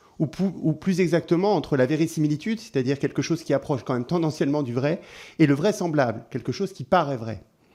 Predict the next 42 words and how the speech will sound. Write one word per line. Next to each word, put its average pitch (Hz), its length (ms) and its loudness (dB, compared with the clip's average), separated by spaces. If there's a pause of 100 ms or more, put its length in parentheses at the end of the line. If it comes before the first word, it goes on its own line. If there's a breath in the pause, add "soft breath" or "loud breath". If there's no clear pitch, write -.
(380 soft breath)
D'autre 202 260 6
part, 131 420 2
l'I 156 140 4
A 180 220 4
induit 165 300 2
une 165 100 4
dilution 190 500 2
du 165 140 0
nécessaire 160 500 2
référencement 175 600 0
de 170 100 4
nos 147 100 4
ressources, 160 420 2
de, 156 140 0
de 151 140 2
nos 143 120 4
sources 208 300 0
de 165 80 2
connaissances. 156 640 0 (300 loud breath)
Nous 156 60 2
ne 143 40 2
savons 147 300 2
plus 180 240 -2
d'où 180 180 4
vient 196 160 4
la 180 100 2
connaissance 170 520 0
et 160 40 0
quel 156 160 2
est 139 60 2
le 139 80 2
niveau 170 240 2
de 151 80 -2
fiabilité 170 600 0
des 139 160 0
émetteurs 156 340 2
d'informations 160 560 0
qui 160 140 -4
ont 139 60 0
produit 170 300 0
les 160 100 2
textes. - 400 -10